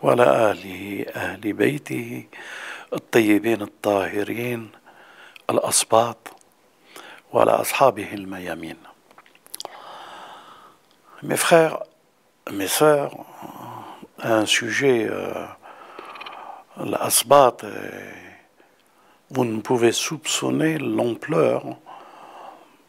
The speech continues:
et l'angle de vision de tous les mystères qui se dévoilent. Et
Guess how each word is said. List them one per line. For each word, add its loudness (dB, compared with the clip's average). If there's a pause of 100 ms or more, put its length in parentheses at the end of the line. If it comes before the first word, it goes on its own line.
(640)
et 0
l'angle 2
de -2
vision -4 (1500)
de -8
tous 0
les 2
mystères 0
qui -8
se -6
dévoilent. -8 (2000)
Et -6